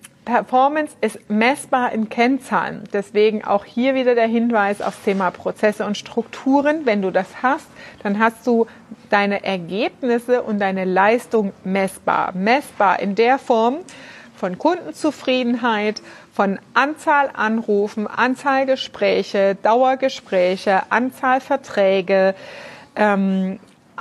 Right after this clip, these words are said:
Anzahl Reklamationen. Das sind zum Beispiel ganz einfache Kennzahlen, die jeder Unternehmer in seinem Geschäftsmodell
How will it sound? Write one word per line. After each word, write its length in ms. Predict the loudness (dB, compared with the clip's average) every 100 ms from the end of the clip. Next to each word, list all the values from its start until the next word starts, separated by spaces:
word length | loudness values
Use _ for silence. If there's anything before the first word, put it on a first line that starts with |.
| 0
Anzahl 520 | 0 0 0 2 2
Reklamationen. 1080 | 0 0 0 0 -2 -4 -2 0 2 0 -2
Das 160 | -2
sind 120 | -4
zum 120 | -2 0
Beispiel 240 | 0 0
ganz 320 | 2 0 -2 -10 0
einfache 640 | 2 2 0 0 -2 -2
Kennzahlen, 960 | -4 0 0 -2 -4 -2 0 0 -4 -4
die 280 | -4 -4 -6
jeder 640 | -8 -4 2 4 4 2
Unternehmer 720 | 2 0 -2 -2 0 0 0
in 160 | -2 0
seinem 260 | 0 0
Geschäftsmodell 920 | -4 -2 -2 -4 -4 -4 2 2 2